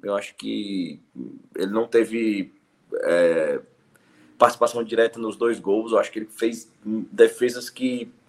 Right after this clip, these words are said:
permitiram ainda o Ceará ficar no jogo ali até o final. É, no próprio lance do primeiro gol do São Paulo, ele fez uma defesa ali dentro da pequena área, ali, um chute a queima-roupa, e no segundo ali não tinha muito o que ele fazer. Então,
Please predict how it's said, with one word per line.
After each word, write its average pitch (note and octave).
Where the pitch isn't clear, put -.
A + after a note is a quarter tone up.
permitiram A#2
ainda A#2
o A#2
Ceará A2
ficar A2+
no A2+
jogo A2
ali A2+
até A2
o -
final. G2+
É, F2+
no G2
próprio B2
lance A#2+
do B2+
primeiro B2
gol A2+
do A2
São G#2
Paulo, G#2
ele A2+
fez A2+
uma A#2
defesa A2
ali G2
dentro G2+
da A#2+
pequena A2+
área, G2+
ali, F#2+
um G#2+
chute A2+
a -
queima-roupa, A#2
e F#2+
no A#2
segundo B2
ali A2
não A#2
tinha A#2
muito A2+
o -
que A#2
ele A#2
fazer. A2+
Então, A2